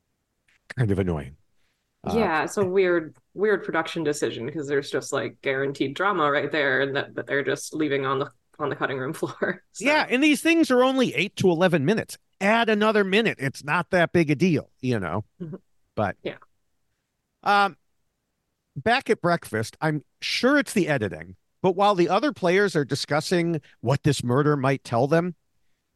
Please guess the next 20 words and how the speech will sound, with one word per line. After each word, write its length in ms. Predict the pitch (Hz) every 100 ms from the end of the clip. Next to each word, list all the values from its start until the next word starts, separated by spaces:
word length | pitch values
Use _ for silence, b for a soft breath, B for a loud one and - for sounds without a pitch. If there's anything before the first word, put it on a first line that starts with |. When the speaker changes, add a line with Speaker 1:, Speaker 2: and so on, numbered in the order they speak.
| _
Speaker 1:
Phaedra 520 | 233 285 262 269 262 190
is 520 | 180 170 160 143 - _ _ _ _ -
trying 340 | - 262 269
to 60 | 220
find 360 | 226 226 220 135
boiled 360 | 170 190 170
eggs 500 | 165 175 180 180 143
and 160 | 139 117
eating 300 | 196 202 202
her 120 | 170 165
breakfast 640 | 160 170 - 190 165 -
and 200 | 147 143 b b b _
just 180 | 247 - _ _
appearing 420 | 175 214 294 302
completely 720 | - 175 151 214 269 226 233
unbothered 800 | 226 185 170 147 139 120 98 101 98
in 180 | 147
a 60 | 143
way 460 | 143 151 151 156 147
that, 240 | 139